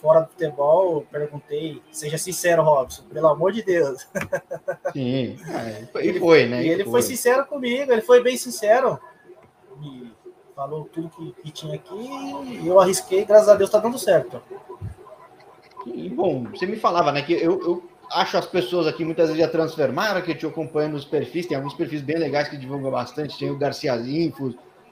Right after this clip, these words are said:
Speaker 2: o Brasileiros no Exterior, o Brasil no Futebol Gringo. E aí eu,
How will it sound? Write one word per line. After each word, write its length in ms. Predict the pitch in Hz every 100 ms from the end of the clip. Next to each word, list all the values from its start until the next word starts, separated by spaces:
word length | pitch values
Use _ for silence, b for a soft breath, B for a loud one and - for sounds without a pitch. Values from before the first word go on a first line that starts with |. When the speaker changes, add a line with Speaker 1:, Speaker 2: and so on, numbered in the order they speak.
| -
Speaker 2:
o 60 | 139
Brasileiros 460 | 147 147 147 147
no 80 | 143
Exterior, 360 | - 151 131 135
o 40 |
Brasil 260 | 135 131 151
no 60 |
Futebol 340 | - 139 135 120
Gringo. 580 | 120 165 175 151 147 - - _ _ _ _ - - 392 - 403 370 359 -
E 60 | 247
aí 160 |
eu, 80 | 247